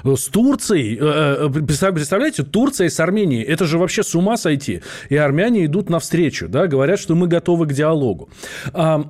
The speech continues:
<clears throat> э, тот же самый Алиев, э, ну, ему тоже это зачем? Он едет к Путину на шос. Кстати, на шосе должен был быть в том числе и Пашинян. Он не полетел только потому, что, м, а, э, из-за вот этих столкновений.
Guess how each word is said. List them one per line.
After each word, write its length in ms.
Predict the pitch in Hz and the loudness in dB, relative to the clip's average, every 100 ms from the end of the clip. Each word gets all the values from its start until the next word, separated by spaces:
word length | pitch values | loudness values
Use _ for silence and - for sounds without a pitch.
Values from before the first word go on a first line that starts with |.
| - | -4
<clears throat> 840 | 185 - 135 - - _ _ - - | 0 0 0 -4 -18 _ _ -14 -2
э, 240 | 147 139 123 | 0 0 2
тот 200 | 196 143 | 0 0
же 100 | 175 | -2
самый 420 | - 190 175 160 | 0 0 2 0
Алиев, 640 | 160 156 180 247 233 - - | 0 2 2 2 0 -4 -2
э, 120 | 180 | 2
ну, 180 | 190 190 | 2 2
ему 280 | 151 185 151 | 2 0 2
тоже 280 | 202 190 | 0 2
это 100 | 175 | 0
зачем? 420 | 139 165 - 147 127 | 0 -2 0 -2 0
Он 160 | 196 160 | 0 2
едет 340 | 147 135 135 | 2 0 -2
к 100 | - | -2
Путину 380 | 170 151 131 127 | -2 0 0 2
на 140 | 123 | 0
шос. 400 | 120 165 208 - - - - | 0 0 0 -2 -16 -18 -10
Кстати, 440 | - 165 156 - | -2 0 0 0
на 280 | 147 139 156 | 0 0 0
шосе 360 | - 180 - 135 | 0 -2 0 0
должен 440 | 160 156 147 143 | 0 2 2 2
был 140 | 143 | 2
быть 160 | 135 139 | 0 -2
в 80 | - | -2
том 200 | 175 156 | 0 0
числе 340 | 151 143 147 | 0 -2 0
и 40 | 139 | 0
Пашинян. 520 | 143 - 156 151 123 | -2 -2 0 0 0
Он 180 | 147 147 | 0 0
не 100 | 135 | 0
полетел 420 | 139 143 139 139 | 2 0 2 0
только 280 | 117 123 - | 0 -2 -2
потому, 340 | - 127 131 123 | -4 0 0 0
что, 240 | - 113 - - - 131 | -2 -6 -6 -16 -12 -4
м, 240 | 123 120 | -2 0
а, 480 | 127 123 120 110 123 | 0 2 0 0 0
э, 260 | 117 123 123 | 0 -2 -2
из-за 240 | 151 123 143 | -2 2 0
вот 140 | 135 | 0
этих 120 | 131 - | -2 -4
столкновений. 640 | 135 - 135 127 117 | -4 -2 0 0 0